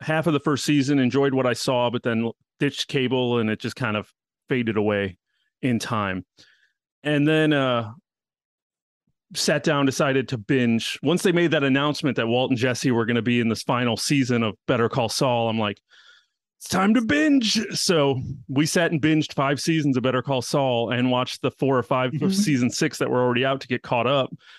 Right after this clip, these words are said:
Speaker 1: Then they did that break. And during that break, we watched all five epi-, seasons of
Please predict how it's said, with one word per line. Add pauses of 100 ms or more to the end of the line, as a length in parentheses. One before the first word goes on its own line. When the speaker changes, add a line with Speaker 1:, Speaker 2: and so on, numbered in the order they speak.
(140)
Speaker 1:
Then
they
did
that
break. (220)
And
during
that
break, (160)
we
watched (260)
all
five
epi-,
seasons
of